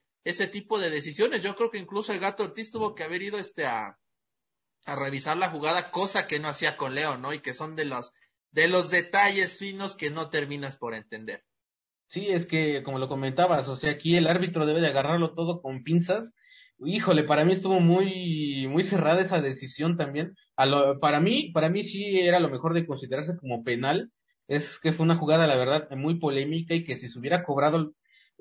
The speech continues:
Speaker 2: te digo, o se hubiera cambiado todo, pero es que yo creo que también el Gato tuvo que equilibrar la balanza y,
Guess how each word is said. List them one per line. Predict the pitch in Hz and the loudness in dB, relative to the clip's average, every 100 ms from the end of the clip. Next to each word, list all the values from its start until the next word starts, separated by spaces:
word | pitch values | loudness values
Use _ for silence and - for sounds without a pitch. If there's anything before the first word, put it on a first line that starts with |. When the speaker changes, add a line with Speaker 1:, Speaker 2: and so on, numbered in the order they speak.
| - | -10
Speaker 2:
te | 131 | 0
digo, | 160 185 | 2 4
o | 160 131 | 4 4
se | 151 | 2
hubiera | 165 180 170 | 4 4 4
cambiado | 151 139 160 170 170 | 0 0 0 0 0
todo, | 175 175 | -2 -2
pero | - 135 139 | 0 0 0
es | 156 | -2
que | 170 151 127 117 113 | -2 -2 -2 -4 -6
yo | 143 | -4
creo | 175 | -2
que | 175 | -2
también | 170 139 156 170 - - _ | -2 -2 2 2 0 -14 _
el | - 143 | -4 2
Gato | 156 165 170 - - | 2 2 -2 -2 -8
tuvo | 160 175 175 | -2 -2 0
que | 147 131 127 | 0 0 0
equilibrar | 131 135 127 135 165 | -2 -4 -4 0 4
la | 170 | 4
balanza | 147 127 143 170 185 185 | 4 2 2 0 2 0
y, | 151 131 127 127 120 120 120 117 113 113 | 0 -6 -6 -8 -8 -10 -8 -8 -8 -10